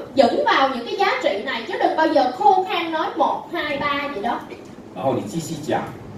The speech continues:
Speaker 2: 哎，你赚了这么多钱。
Speaker 1: Và bây giờ bạn đã kiếm được nhiều tiền như vậy, tức là bảy triệu hai.
Speaker 2: A B C D 也可能想赚那么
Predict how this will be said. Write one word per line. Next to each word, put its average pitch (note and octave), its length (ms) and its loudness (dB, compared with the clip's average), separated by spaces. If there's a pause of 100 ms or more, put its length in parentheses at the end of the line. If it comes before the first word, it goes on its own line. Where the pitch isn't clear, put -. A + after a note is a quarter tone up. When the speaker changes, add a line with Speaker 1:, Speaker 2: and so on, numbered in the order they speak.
(140)
Speaker 2:
哎， F3+ 380 6 (1080)
你 E3+ 440 4 (880)
赚 G#3 180 4
了 E3 140 4
这 G#3 80 -2
么 F3+ 160 0
多 F3+ 180 -2
钱。 - 420 -2 (440)
Speaker 1:
Và F4 80 -8
bây A4 200 -2
giờ E4+ 80 8 (220)
bạn C4+ 180 -2
đã F4 160 2
kiếm G4 140 0
được - 200 4
nhiều C#4+ 240 4
tiền C4+ 180 6
như D4 100 4
vậy, C#4+ 200 0 (100)
tức G#4 120 -4
là D4+ 100 -4
bảy - 200 -4
triệu - 100 -6 (100)
hai. C4+ 160 -2 (240)
Speaker 2:
A G#3 160 2
B G#3+ 180 -4
C G#3 260 -6
D G3+ 160 -4
也 F#3 220 4
可 - 140 -2
能 - 140 -2
想 B2+ 160 -4 (400)
赚 E3+ 220 2
那 E3 140 0
么 C#3+ 80 -4